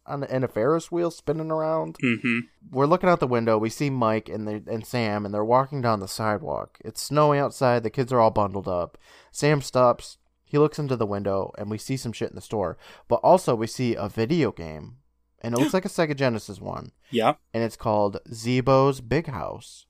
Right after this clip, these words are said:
Speaker 2: Fuck yeah.
Speaker 1: Zeebo's back, baby.
Speaker 2: It's, it's the coolest Easter egg we've had this season, by far.
Speaker 1: Yeah.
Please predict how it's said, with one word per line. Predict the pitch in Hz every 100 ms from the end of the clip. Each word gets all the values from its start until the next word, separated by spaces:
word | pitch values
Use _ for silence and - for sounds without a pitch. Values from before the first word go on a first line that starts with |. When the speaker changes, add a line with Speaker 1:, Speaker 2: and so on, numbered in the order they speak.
| _ -
Speaker 2:
Fuck | - 110 104 -
yeah. | 143 202 208 196 185 - _ _ _ _ _ _ 123
Speaker 1:
Zeebo's | 113 151 196 330 415
back, | 107 101 - -
baby. | 127 233 - _ -
Speaker 2:
It's, | - 156 180 - - -
it's | 170 175 - - -
the | 180
coolest | - - 214 202 180 - - -
Easter | 147 139 - 135 123
egg | 120 113 117
we've | 117 -
had | 113 107
this | 110 -
season, | 127 110 107 104 - _ _ _ -
by | 104
far. | - 104 80 135
Speaker 1:
Yeah. | 165 214 107 -